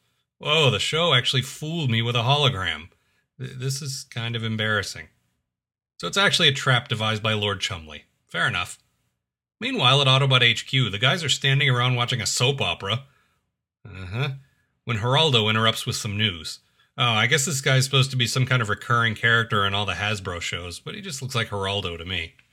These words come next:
Optimus Prime decides that since nobody's heard from Trax or Bumblebee in a while, it must be some kind of elaborate plot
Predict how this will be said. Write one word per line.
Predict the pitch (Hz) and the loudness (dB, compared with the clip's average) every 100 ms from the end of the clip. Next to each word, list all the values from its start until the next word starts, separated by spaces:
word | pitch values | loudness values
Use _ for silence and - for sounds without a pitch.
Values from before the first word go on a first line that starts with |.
| - | -8
Optimus | 220 233 185 | -6 -2 -2
Prime | 135 156 160 | 0 0 2
decides | 131 - 110 113 | 2 0 -2 -2
that | 110 | -4
since | 107 123 104 | -4 -4 -2
nobody's | 131 147 139 - | 0 0 0 0
heard | 131 143 | 0 -2
from | 120 101 | -4 -4
Trax | 123 123 - | -2 -2 -2
or | 98 | -2
Bumblebee | 113 135 107 104 | 2 2 2 -2
in | 90 | -4
a | |
while, | 92 92 107 | -4 -4 -2
it | 131 | -2
must | 131 | -2
be | - | -2
some | 135 151 | -4 -4
kind | 135 143 | -2 0
of | 117 | 0
elaborate | 107 131 127 - | 2 4 2 0
plot | - 127 123 82 | -4 0 0 -2